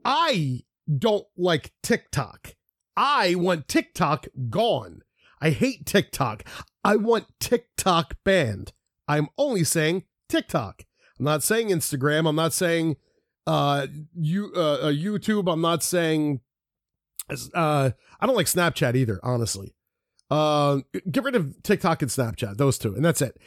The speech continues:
Um, I, I know you'd be like, "Well, they're gonna, they're gonna come up with something else," and they will, absolutely. Um, a-, and I know, I know it does become a problem.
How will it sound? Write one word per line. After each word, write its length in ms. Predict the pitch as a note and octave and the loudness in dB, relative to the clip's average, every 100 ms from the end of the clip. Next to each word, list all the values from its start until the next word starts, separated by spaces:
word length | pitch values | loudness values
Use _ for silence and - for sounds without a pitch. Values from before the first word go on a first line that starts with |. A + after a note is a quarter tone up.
| - - _ F3 | -20 -20 _ -2
Um, 280 | F3+ F3+ - | -2 -2 -2
I, 140 | A3 | -2
I 80 | G#3 | 0
know 220 | F#3 B2 A2+ | 0 0 0
you'd 140 | E3+ | 0
be 60 | F3 | 0
like, 140 | D3+ | 0
"Well, 180 | A3+ B3 | 0 0
they're 120 | A3+ | 0
gonna, 220 | A3 F#3+ | 0 0
they're 180 | D#3 G3 | 0 0
gonna 120 | G3+ | 0
come 180 | G3 F#3 | 0 0
up 100 | F3 | 0
with 100 | E3 | -2
something 240 | D#3+ C3+ | -2 -2
else," 240 | A#2 - - | -4 -8 -6
and 100 | G#3 | -2
they 100 | G#3+ | 0
will, 380 | F3 D3 A#2 - | 0 0 -2 -4
absolutely. 800 | D3+ E3 - E3 E3 C3 G#2 G2+ - _ - - | -2 0 0 2 2 2 -2 -14 -18 _ -20 -4
Um, 560 | E3 E3 D#3 D#3 D3+ - _ | -2 2 2 0 -2 -6 _
a-, 160 | F3+ D3+ | -4 0
and 120 | G3+ | 0
I 120 | A3 | 0
know, 220 | G#3 G3 D#3 - | 0 0 -2 -2
I 100 | E3+ | 0
know 220 | E3+ C3+ | 2 2
it 180 | C#3 C3+ | 0 0
does 200 | G#3+ E3 | 0 0
become 280 | G3+ F#3+ | 0 0
a 60 | D#3+ | 0
problem. 480 | - E3 D3+ A2 | 0 2 2 0